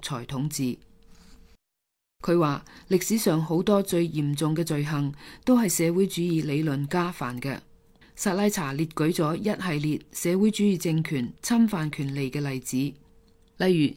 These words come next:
斯大林喺蘇聯嘅獨裁統治殺死咗幾千萬人，並將更多人關入咗古拉格勞改營。毛澤東嘅大躍進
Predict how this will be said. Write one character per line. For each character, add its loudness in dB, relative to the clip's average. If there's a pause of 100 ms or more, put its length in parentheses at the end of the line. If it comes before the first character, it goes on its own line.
(140)
斯 4
大 2
林 2 (140)
喺 -4
蘇 4
聯 2
嘅 0
獨 -6
裁 -2
統 -2
治 0
殺 0
死 -2
咗 0
幾 -2
千 0
萬 -2
人， -8 (220)
並 4
將 4
更 0
多 2
人 -2
關 0
入 -2
咗 -4
古 -4
拉 -2
格 -6 (160)
勞 -6
改 -8
營。 -6 (800)
毛 4
澤 2
東 6
嘅 6
大 -2
躍 0
進 0